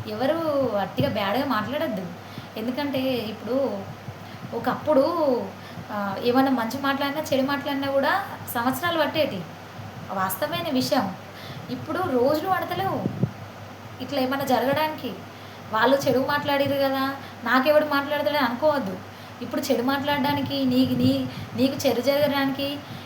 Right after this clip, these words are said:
ఏదో పెద్ద రోజులు పడతలేవు, నిమిషాలు, సెకన్లు జరుగు-, సెకన్లు పడుతున్నాయి. అంత తక్కువ అంచనా ఇయ్యద్దు. So మనం సక్సెస్ అనేది ఎట్లా చూపెట్టాలంటే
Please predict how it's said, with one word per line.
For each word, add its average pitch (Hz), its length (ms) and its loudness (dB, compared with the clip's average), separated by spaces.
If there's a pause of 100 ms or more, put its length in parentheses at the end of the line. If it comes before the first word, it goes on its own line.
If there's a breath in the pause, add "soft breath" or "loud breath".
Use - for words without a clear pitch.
(120)
ఏదో 240 220 6
పెద్ద 254 240 2
రోజులు 247 360 2
పడతలేవు, 269 460 4
నిమిషాలు, 254 420 0
సెకన్లు 277 500 0
జరుగు-, 233 500 -2
సెకన్లు 285 280 -2
పడుతున్నాయి. 254 460 -2 (960 loud breath)
అంత 214 160 -4 (160)
తక్కువ 269 220 2
అంచనా 254 420 2
ఇయ్యద్దు. 214 480 0 (520 loud breath)
So 254 120 6
మనం 247 220 2
సక్సెస్ 254 420 0
అనేది 269 280 2
ఎట్లా 247 220 2
చూపెట్టాలంటే 233 800 2